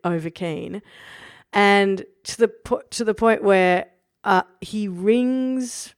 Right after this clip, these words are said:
me on the Monday and he goes, "G'day, uh, g'day, Lauren. It's blah, blah from Mazda here. Uh, just wanting to s-, just wanting to thank you and the Jackpot for coming in on the weekend and having a look at the cars and, uh, asking you how you felt today about having done the test drive," right?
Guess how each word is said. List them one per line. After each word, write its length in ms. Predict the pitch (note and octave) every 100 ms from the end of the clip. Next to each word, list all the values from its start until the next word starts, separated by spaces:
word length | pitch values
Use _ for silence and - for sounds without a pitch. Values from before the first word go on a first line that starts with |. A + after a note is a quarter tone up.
| _
me 160 | G#3 G3
on 120 | F3
the 60 |
Monday 480 | E3 F3 F#3 F3 D#3+
and 80 | D#3
he 60 | E3+
goes, 240 | F3+ F3
"G'day, 400 | - A3 E3 F3
uh, 260 | - G3 F#3+
g'day, 260 | G3+ A#3 E3+
Lauren. 380 | F#3 G3+ F#3+ G3
It's 420 | F3+ E3+ - -
blah, 220 | - F3+
blah 200 | F3 E3+
from 320 | D#3+ E3+ D#3+ - _ - - - - _ _
Mazda 260 | F#3+ F#3+ F3+
here. 360 | F#3+ G3 G3+ - F#3+
Uh, 380 | F#3 F3+ F3 F3+
just 260 | C4 -
wanting 260 | G3+ F3 E3
to 100 | F#3
s-, 260 | - - -
just 180 | E3 -
wanting 160 | B3+ G3+
to 100 | F#3+
thank 420 | - D4 D4+ -
you 420 | F3+ E3+ E3 E3+
and 100 | E3
the 60 | E3
Jackpot 400 | F#3+ F3 - E3
for 100 | F#3
coming 300 | - F3+ F3
in 60 | E3+
on 100 | E3
the 60 | E3
weekend 520 | F3 F3+ G3+ F#3+ F#3
and 160 | D#3+ E3
having 240 | F3 E3+
a 40 |
look 120 | E3+ F3
at 80 |
the 80 | -
cars 560 | - G3 F#3 G3 G3+ F#3+
and, 200 | F3+ F3+
uh, 500 | F3 E3 E3 E3 -
asking 320 | C#4+ C4 - A3
you 60 |
how 120 | G#3
you 140 | A3+ G3+
felt 260 | A3+ G3+
today 340 | - G3+ B3 C4
about 280 | E3 D3+ F3+
having 280 | F#3+ F#3
done 200 | F3+ F3
the 80 | E3
test 280 | D#3+ A#3 -
drive," 300 | E3 - -
right? 240 | - B3+